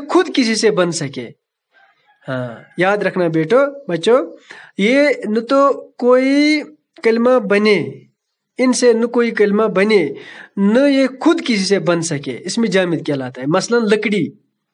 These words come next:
लकड़ी को जैसे हम अभी ऊपर पढ़ रहे थे, लिखना, लिखाई,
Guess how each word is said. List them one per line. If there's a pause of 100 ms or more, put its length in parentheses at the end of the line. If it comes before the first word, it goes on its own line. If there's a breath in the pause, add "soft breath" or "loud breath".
(340)
लकड़ी
को
जैसे
हम
अभी
ऊपर
पढ़
रहे
थे,
लिखना, (880 soft breath)
लिखाई,